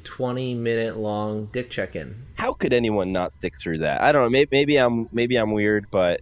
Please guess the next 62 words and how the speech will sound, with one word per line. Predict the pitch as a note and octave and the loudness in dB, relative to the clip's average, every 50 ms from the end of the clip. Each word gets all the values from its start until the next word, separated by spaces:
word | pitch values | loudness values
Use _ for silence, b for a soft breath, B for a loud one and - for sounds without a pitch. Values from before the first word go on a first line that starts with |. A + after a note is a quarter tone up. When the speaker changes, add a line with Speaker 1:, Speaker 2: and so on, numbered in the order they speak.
| - - | -4 -2
Speaker 2:
uh, | F2 E2+ D#2+ D#2+ E2 D#2+ D#2+ - | 0 0 0 0 0 0 -2 -2
this | A2 C3 - - | -4 -6 -4 -2
Speaker 1:
No, | C3+ D3+ E3+ E3+ C#3 | 0 2 4 4 6
I | B2+ C3+ | 6 6
was | E3 F#3+ F#3+ A3+ | 4 4 6 4
on | G#3 F3 | 4 6
the | D#3 D#3+ | 6 6
edge | D#3 D3+ | 4 4
of | C#3+ C3+ | 4 2
my | C3 B2 | 0 0
seat | A#2+ - D#3 C#3+ C3 - | 0 0 0 0 0 0
the | A2 | 0
whole | A#2 A2+ G#2 | 0 0 0
time. | - A2 G#2 G2+ | 0 0 0 2
Speaker 2:
this | C3 D3+ - | 0 0 0
is | B2+ A2+ | -2 0
what | A2 A2 G#2+ | 2 2 4
I | G2+ F#2+ | 4 2
show | F#2+ - G#2 F2 E2+ | 2 0 2 2 4
Speaker 1:
And | F#2 | 4
Speaker 2:
up | A2+ B2 | 4 2
Speaker 1:
I'm | B2 | 2
in | B2 A#2 | 2 2
Speaker 2:
for. | - | 0
Speaker 1:
the | A2 | 0
conversation. | - B2 A2+ G#2 G2 - G#2+ G#2+ G#2+ - - F#2 | 0 0 -2 -2 -2 -4 -4 -4 -4 -4 -6 -8
Speaker 2:
Yep. | - D2 C#2 - - - | -8 -8 -8 -10 -10 -8
Speaker 1:
Yeah. | A2 A2 F#2+ E2+ F2+ | -6 -4 -4 -4 -6
<laughs> | G2 G2+ | -6 -6
This | A#2+ B2 B2 C#3+ D3+ - - - - | -4 -4 -2 -2 -2 -4 -2 0 2
is | F3 F3 F3 F3 | 2 2 2 2
why | E3+ E3 D#3+ | 4 4 4
we | D3+ | 4
come | D#3 D#3+ D3+ | 4 2 2
to | C#3+ C#3 | 2 4
work | C3+ C3 B2 - B2 | 4 2 2 2 2
every | A2+ G#2 G#2+ | 0 0 0
day, | G2+ A2 G2+ G2+ G2+ | 2 2 0 0 0
you | G#2 | 0
know? | A2 A#2 A#2+ B2 - - - - - | 0 0 0 -2 -2 -4 -8 -8 -12
Speaker 2:
<laughs> | B B B B B B E3 D#3+ D3+ D3 B B B B - - - - - | B B B B B B -14 -14 -14 -14 B B B B -20 -20 -18 -14 -4
So, | - - - - A2 F#2 | 0 2 2 2 2 2
so | - - B2 A2 | 0 2 2 4
yeah, | A#2 A2+ G#2+ | 4 4 4
that, | G#2 A2+ - | 4 4 6
Speaker 1:
Um, | C#3 C#3+ C#3+ C#3+ | 6 6 6 6
Speaker 2:
that, | A#2+ B2+ B2+ - | 6 4 4 4
that's | B2 B2 A#2+ - | 2 2 4 4
how | C#3 A#2+ A#2 | 4 4 4
I | A#2 A#2 A#2 | 4 4 4
am. | A#2 A2+ A2+ A2+ | 4 2 2 2
That's | G#2+ - | 0 0
how | - A2+ | 0 0
my | G#2 G2+ G2 | 2 2 2
dick | F2+ G2+ G#2 G2 - | 2 0 0 2 2
is. | G#2 G2 | 0 0
That's | - G2 F#2+ - | 2 0 0 2
how | - G#2 | 2 2
your | G2+ G2 A#2 C3+ D#3 | 4 4 4 4 4
dick | C#3 A2+ G2+ G2+ - | 4 2 0 2 2
is. | A2 G2 F#2+ - | 2 0 0 0
H-, | G#2 | -2